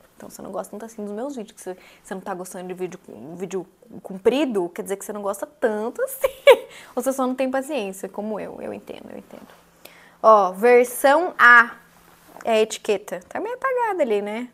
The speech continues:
Pelo que dá pra perceber, eu acho que tá meio apagada. E não conhecia essa marca, é sobre isso. Pintei o quê? O botão, porque o botão ela era dourado, e vocês sabem que eu não sou uma garota do dourado, né? Eu sou garota do prata. E aí pintei de preto, que eu acho que ornou mais, comigo,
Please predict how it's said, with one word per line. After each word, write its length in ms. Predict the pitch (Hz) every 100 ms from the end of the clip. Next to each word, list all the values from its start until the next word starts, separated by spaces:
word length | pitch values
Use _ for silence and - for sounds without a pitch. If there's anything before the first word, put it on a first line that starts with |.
| _
Pelo 160 | - 196
que 80 | 202
dá 120 | 190
pra 100 | 190
perceber, 580 | - 202 - 202 294 330
eu 60 |
acho 120 | 269 -
que 80 |
tá 60 | 277
meio 140 | 294
apagada. 600 | 294 311 - - - _ _ - - - - _ _ _ - 220
E 200 | 233 233
não 120 | 247
conhecia 360 | 254 233 233
essa 180 | 233 262
marca, 540 | 262 302 339 349 339 294
é 20 |
sobre 320 | 277 240 277
isso. 460 | 269 294 294 - 294
Pintei 640 | - 285 285 294 277 285
o 60 | 277
quê? 340 | - 262 226
O 80 | 214
botão, 540 | 214 240 - 240 254
porque 100 | 285
o 40 | 247
botão 260 | 226 233 226
ela 180 | 226 220
era 200 | 214 214
dourado, 520 | 220 226 208 214 226
e 40 |
vocês 140 | 233 220
sabem 260 | 220 196
que 80 | 202
eu 40 | 196
não 100 | 196
sou 160 | 196
uma 80 | 190
garota 340 | 185 180 180
do 120 | 190 185
dourado, 480 | 202 233 254 269
né? 100 | 254
Eu 60 | 262
sou 160 | - 190
garota 320 | 180 180 185
do 120 | 185
prata. 560 | 202 202 196 - - 247 _ - - _
E 60 | -
aí 100 | 226
pintei 380 | - 277 285 277
de 80 |
preto, 360 | 285 233 196 -
que 80 | 214
eu 40 |
acho 120 | 196
que 80 | -
ornou 300 | 220 208 208
mais, 460 | 208 156 - - -
comigo, 500 | 226 220 165 -